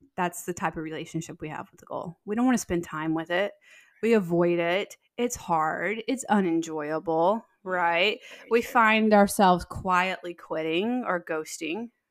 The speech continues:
Speaker 2: Right.
Speaker 1: right? So when we can set goals from a place of desire, think about a partner that
Speaker 2: Yeah.
Speaker 1: you desire to be around, you wanna spend time with them.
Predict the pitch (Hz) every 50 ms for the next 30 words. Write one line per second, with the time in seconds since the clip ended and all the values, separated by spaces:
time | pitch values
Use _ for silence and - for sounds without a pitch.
0 | _ _ - - - 185 175 180 165 170 160 170 208 - - - _ - - -
1 | - - - - _ - - - 233 220 214 247 220 220 220 208 254 220 196 -
2 | 226 214 180 175 190 185 185 185 180 - 196 180 170 160 - _ 180 175 170 -
3 | - 160 - - 143 143 - - 156 165 226 277 320 302 269 202 165 160 156 160
4 | 160 180 220 254 240 - _ _ - 190 190 190 180 - 175 170 170 - - -
5 | 160 156 - 165 165 165 156 - - 170 165 165 160 156 - 160 156 180 233 285
6 | 294 277 233 202 175 180 170 165 160 156 156 156 151 160 165 190 214 196 196 214
7 | 226 220 226 226 240 254 247 - - - 165 160 160 - 147 151 143 143 143 -
8 | - 117 104 85 82 101